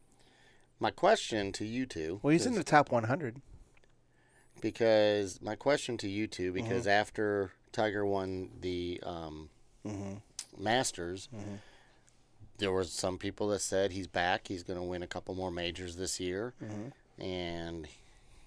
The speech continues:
Speaker 1: he hasn't won.
Speaker 2: Mm.
Speaker 1: So, is Tiger back to the Tiger he's been the last four or five years, or what's gonna happen with Tiger?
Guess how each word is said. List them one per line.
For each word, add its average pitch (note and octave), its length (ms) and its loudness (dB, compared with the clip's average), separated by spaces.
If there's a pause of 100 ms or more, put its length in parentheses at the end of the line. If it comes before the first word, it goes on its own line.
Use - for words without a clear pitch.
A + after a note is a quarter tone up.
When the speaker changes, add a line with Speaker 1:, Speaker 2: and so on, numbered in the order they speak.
(160)
Speaker 1:
he F2 560 -8 (220)
hasn't E2 440 -8 (480)
won. F#2+ 360 -10 (420)
Speaker 2:
Mm. G#2 320 -10 (380)
Speaker 1:
So, B2+ 380 8 (280)
is G#2+ 160 -4
Tiger A#2 300 6
back A#2 280 8
to B2+ 100 2
the A2+ 180 4
Tiger A2+ 320 4
he's G#2+ 160 0
been A2 180 4
the A2 80 -2
last A2 260 2
four A2+ 180 2
or G#2 40 -2
five G#2+ 260 2
years, F3+ 300 0
or C#3 300 2
what's C#3 200 -2
gonna C3+ 180 -4
happen B2 280 -2
with G#2+ 100 -6
Tiger? D#2+ 320 0